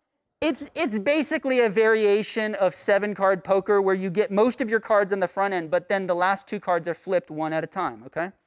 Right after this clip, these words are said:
And the last card is called the River, and as anyone who's ever played the game can tell you,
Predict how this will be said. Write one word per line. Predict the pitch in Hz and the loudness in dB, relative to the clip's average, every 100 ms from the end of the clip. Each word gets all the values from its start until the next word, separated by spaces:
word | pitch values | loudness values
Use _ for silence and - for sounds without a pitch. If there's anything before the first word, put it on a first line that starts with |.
| _ _ _ _ _ _ - | _ _ _ _ _ _ -2
And | 196 196 196 | 0 2 2
the | |
last | 202 220 302 - | 2 2 2 0
card | - 208 185 | 0 2 2
is | 170 | -2
called | - 202 196 170 | 0 2 2 0
the | |
River, | 160 160 202 262 175 123 131 175 _ _ _ _ _ _ _ _ | -6 -2 2 2 2 -4 -8 -16 _ _ _ _ _ _ _ _
and | 185 190 202 202 190 - _ _ _ | 0 2 2 0 -4 -10 _ _ _
as | 190 190 | 0 2
anyone | 226 277 262 233 | 2 2 2 0
who's | 220 | 0
ever | 208 196 | 2 0
played | - 220 196 | 2 2 2
the | 185 | 2
game | 220 214 | 0 0
can | - 190 | -4 -8
tell | - 233 240 | -4 0 0
you, | 202 160 147 160 | 0 -2 -2 -4